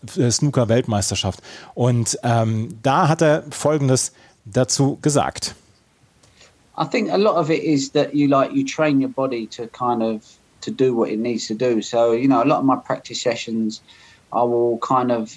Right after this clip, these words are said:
Speaker 2: I'll always think, "Right, what tournament have I got coming up?" Okay, the U K Championships, it's twelve days, best of elevens, longer frames,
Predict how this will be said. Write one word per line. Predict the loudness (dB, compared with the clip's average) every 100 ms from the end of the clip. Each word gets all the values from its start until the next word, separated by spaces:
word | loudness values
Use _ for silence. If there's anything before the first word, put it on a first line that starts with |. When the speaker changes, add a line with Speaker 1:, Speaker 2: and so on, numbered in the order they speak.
| -2
Speaker 2:
I'll | 2
always | 4 4 4 2 -4 -10 -14 -20 -20 -6
think, | -2 0
"Right, | 0 2
what | 0 0
tournament | 2 4 4 2
have | 0
I | 0
got | -2
coming | -4 -6 -2
up?" | -4 -2
Okay, | -4 -4 -4
the | 0
U | 2 2
K | 0 -2
Championships, | -2 -4 -4 -8 -8 -8 -10 -10 -6
it's | -6 -8 -14
twelve | -2 0 0 0
days, | 0 2 0 -6 -16 _ _ _ _ _ _
best | -4 -2
of | -2
elevens, | 2 2 0 -2 -4 -4
longer | 0 2 2 0
frames, | -4 0 2 2 0 -4 -12